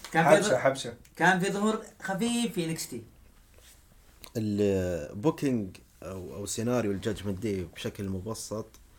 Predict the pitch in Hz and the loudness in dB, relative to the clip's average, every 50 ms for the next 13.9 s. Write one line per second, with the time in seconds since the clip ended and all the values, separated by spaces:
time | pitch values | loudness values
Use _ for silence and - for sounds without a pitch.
0 | - - - - - - - 110 110 101 - - 107 98 113 113 113 104 101 98 | -20 -20 -20 -20 -20 -14 -10 -6 -6 -6 -4 -4 -6 -4 -4 -4 -2 -2 -2 -4
1 | 90 - - 113 120 - - - 113 104 104 104 101 85 107 117 120 117 87 - | -4 -6 -6 -8 -8 -8 -6 -8 -6 -4 -4 -4 -4 -4 -4 -2 -2 -2 -2 -4
2 | 113 107 101 - - 101 95 98 101 92 117 117 110 98 95 85 87 92 - - | -4 -4 -6 -6 -6 -6 -6 -4 -6 -4 -4 -4 -4 -4 -6 -8 -8 -10 -10 -10
3 | 107 101 98 - - 90 90 85 90 90 - - - 113 - - _ - - - | -10 -10 -10 -10 -10 -12 -12 -12 -14 -14 -16 -16 -18 -20 -20 -20 _ -20 -20 -20
4 | _ _ _ - - _ _ _ - - - 113 110 - - 101 107 110 - - | _ _ _ -20 -20 _ _ _ -18 -12 -10 -8 -8 -8 -8 -8 -8 -8 -10 -12
5 | - 92 90 98 117 113 110 107 104 107 110 107 - - - - - - - - | -14 -14 -12 -10 -10 -8 -8 -6 -6 -6 -8 -8 -12 -18 -20 -20 -20 -20 -20 -20
6 | - - - - - 101 95 - 120 117 - - - 107 104 98 110 110 110 107 | -20 -20 -20 -16 -14 -12 -4 -2 -2 -2 -2 -4 -4 -4 -4 -4 -4 -4 -2 0
7 | 107 104 104 104 104 101 - - - - - - - 50 50 50 50 50 50 50 | 0 0 -2 -2 -4 -6 -8 -10 -14 -20 -20 -20 -20 -20 -20 -20 -20 -20 -20 -20
8 | - - - - - - - - - - 50 50 - - - 117 113 110 104 92 | -20 -20 -20 -20 -20 -20 -20 -20 -20 -20 -20 -20 -18 -12 -10 -8 -6 -6 -6 -6
9 | - 123 120 - - - 104 107 104 98 - - 123 113 107 120 175 180 156 - | -6 -6 -8 -8 -8 -8 -6 -4 -4 -6 -6 -4 -4 -4 -2 0 2 2 0 0
10 | - 135 120 110 110 107 101 - - - - - - 90 78 67 - - - 50 | 0 -2 -2 -2 -2 -2 -4 -4 -6 -10 -10 -10 -10 -10 -12 -14 -16 -16 -18 -18
11 | - - - - - 53 60 62 69 80 - 110 104 110 107 98 101 92 101 95 | -18 -18 -20 -20 -20 -20 -20 -18 -18 -16 -10 -8 -6 -6 -4 -6 -6 -6 -8 -8
12 | 90 - 107 92 90 92 90 95 98 92 90 92 85 95 101 98 95 92 - 101 | -6 -8 -10 -8 -8 -8 -8 -6 -8 -8 -8 -8 -8 -6 -6 -6 -6 -8 -8 -10
13 | 101 101 95 87 - - 95 - - 90 - - - 101 92 90 92 92 | -8 -8 -8 -10 -10 -12 -14 -12 -12 -12 -12 -10 -10 -10 -8 -8 -10 -12